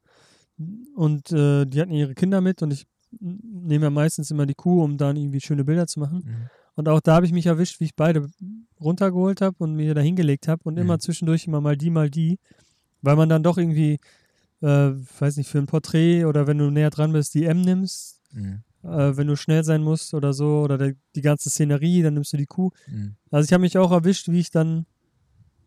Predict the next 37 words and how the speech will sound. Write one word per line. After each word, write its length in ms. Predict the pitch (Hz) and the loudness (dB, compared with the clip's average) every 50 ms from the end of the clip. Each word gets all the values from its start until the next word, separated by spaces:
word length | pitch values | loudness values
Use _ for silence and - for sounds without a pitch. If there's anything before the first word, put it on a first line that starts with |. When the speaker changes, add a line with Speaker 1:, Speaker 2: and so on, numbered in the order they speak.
| _ _ | _ _
Speaker 1:
ja, 200 | - 143 143 139 127 - _ _ _ _ _ _ _ _ _ _ - | 0 0 0 0 0 -4 _ _ _ _ _ _ _ _ _ _ -8
ja, 180 | 139 131 151 202 | -6 -4 -4 -6
ha-, 380 | 240 247 208 185 139 147 175 202 | -8 -12 -10 -4 -2 -2 -2 0
ich 60 | 170 | 0
mein, 180 | 156 170 165 | 0 2 4
hast 160 | 165 185 180 - | 4 2 2 2
du 40 | 180 | 0
die 140 | 160 160 143 | 0 0 2
Wahl, 220 | 156 160 170 170 165 | 2 2 4 4 2
hast 140 | 160 - - | 0 -2 -4
du 40 | |
die 80 | 151 143 | -6 -8
Qual, 360 | - - 151 147 156 156 147 | -6 -4 -2 0 0 0 0
ne? 120 | 139 143 147 | 0 -2 -2
Es 160 | 143 - - | -4 -6 -8
ist 360 | 143 135 - - - - _ _ _ _ _ _ - - - - - - - - - - _ _ _ _ _ _ | -12 -14 -14 -16 -20 -20 _ _ _ _ _ _ -20 -20 -20 -20 -20 -20 -20 -20 -20 -20 _ _ _ _ _ _
Speaker 2:
Leider 260 | - 107 104 104 110 | -8 -6 -4 -2 -2
ja. 260 | 120 123 123 113 104 95 92 - _ _ _ _ _ _ _ _ | 0 0 0 -2 -4 -6 -10 -16 _ _ _ _ _ _ _ _
Speaker 1:
Ja. 180 | - 135 131 123 | -8 -6 -6 -4
Speaker 2:
Es 220 | 110 113 110 - - | -4 -4 -6 -6 -6
ist 80 | 123 123 | -4 -4
ein, 160 | 131 123 143 - - 90 160 135 127 127 | -2 -4 -4 -6 -10 -8 -6 -6 -4 -2
man, 200 | 120 123 123 131 - | -2 -4 -4 -6 -8
man 80 | - 123 | -10 -4
kann's 220 | - 131 123 117 | -2 -2 -2 -2
echt 180 | - 127 120 - | -4 -6 -6 -4
sagen, 160 | 127 120 117 | -4 -4 -4
es 60 | 113 | -4
ist 40 | 110 113 | -6 -8
echt 120 | 110 - | -8 -6
ein 60 | 117 | -6
Luxusproblem. 720 | 120 120 - - - - - 104 101 104 - 113 113 120 110 - - - _ _ _ _ _ _ _ | -6 -6 -8 -10 -14 -16 -16 -14 -14 -12 -10 -10 -10 -10 -10 -12 -18 -20 _ _ _ _ _ _ _
Je 100 | - 117 | -4 0
Speaker 1:
Voll. 100 | 117 151 | 4 4
Speaker 2:
mehr 140 | 143 156 156 | 6 6 6
man 80 | 120 | 4
hat 360 | 113 135 143 - - - - | 2 0 0 -4 -8 -14 -14